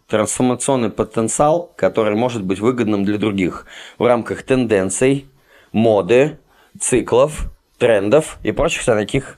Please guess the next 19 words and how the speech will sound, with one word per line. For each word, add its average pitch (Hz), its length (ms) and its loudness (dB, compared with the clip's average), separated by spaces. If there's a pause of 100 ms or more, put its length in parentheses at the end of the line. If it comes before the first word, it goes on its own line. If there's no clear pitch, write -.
вещей. 107 720 -2
Это 123 180 0
с - 100 -2
одной 117 200 0
стороны. 90 300 -4
С 87 60 -4
другой 120 260 0
с-, 143 140 -6
это 123 200 -2
кор-, 131 220 0
э, 120 380 2
с 113 40 -4
другой 123 220 0
стороны, 131 340 0
это 110 160 0
тенденция 127 440 -2
к - 60 -10
социальному 123 520 0
отступлению, 101 680 -4